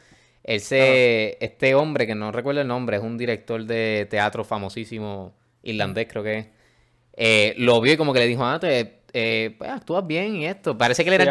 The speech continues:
Speaker 2: llama
Speaker 1: director de esa
Speaker 2: Vincent,
Speaker 1: obra.
Speaker 2: Vincent Dowling, creo que es que se llama.
Speaker 1: Ese mismo, ese mismo.
Speaker 2: Sí.
Speaker 1: Entonces, como que le dijo, "Pues, te voy a ofrecer esto, pero no te puedo pagar".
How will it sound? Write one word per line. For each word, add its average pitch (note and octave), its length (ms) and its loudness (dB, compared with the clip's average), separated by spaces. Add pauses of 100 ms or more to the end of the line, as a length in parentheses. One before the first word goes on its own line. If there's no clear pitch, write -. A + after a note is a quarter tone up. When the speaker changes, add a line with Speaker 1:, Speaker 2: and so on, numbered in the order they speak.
Speaker 2:
llama E3+ 120 6
Speaker 1:
director D3+ 120 4
de D#3+ 60 6
esa D#3+ 140 -2
Speaker 2:
Vincent, F3 220 2
Speaker 1:
obra. D#3 100 4
Speaker 2:
Vincent F3+ 320 -2
Dowling, C#3 360 4
creo C3+ 160 -6
que C#3 80 -6
es - 60 -8
que C#3+ 100 -8
se C#3+ 120 -8
llama. B2+ 180 0
Speaker 1:
Ese D#3+ 160 4
mismo, A2 300 2
ese B2+ 180 0
mismo. G#2 300 0 (300)
Speaker 2:
Sí. C3 240 -4 (360)
Speaker 1:
Entonces, B2 640 2
como B2+ 220 0
que A#2+ 120 2
le A#2 120 4
dijo, A#2+ 440 2
"Pues, B2 160 0
te E3+ 80 2
voy C#3+ 80 4
a A#2+ 40 6
ofrecer D#3+ 320 2
esto, F3+ 200 2
pero C#3+ 160 4
no B2 120 0
te C3 100 2
puedo D3 220 2
pagar". A2 400 2